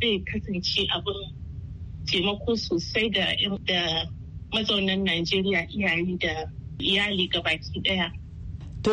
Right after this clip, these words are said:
Speaker 1: Musamman mata wajen haihuwa da sauransu. So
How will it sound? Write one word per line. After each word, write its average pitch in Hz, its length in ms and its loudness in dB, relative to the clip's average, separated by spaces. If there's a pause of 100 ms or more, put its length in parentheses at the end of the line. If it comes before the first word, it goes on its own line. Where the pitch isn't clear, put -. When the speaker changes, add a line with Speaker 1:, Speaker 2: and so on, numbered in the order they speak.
Speaker 1:
Musamman 254 400 2 (100)
mata 202 440 0 (240)
wajen 196 560 0
haihuwa 190 460 0
da 185 80 -4
sauransu. 185 580 -2 (500)
So 185 360 2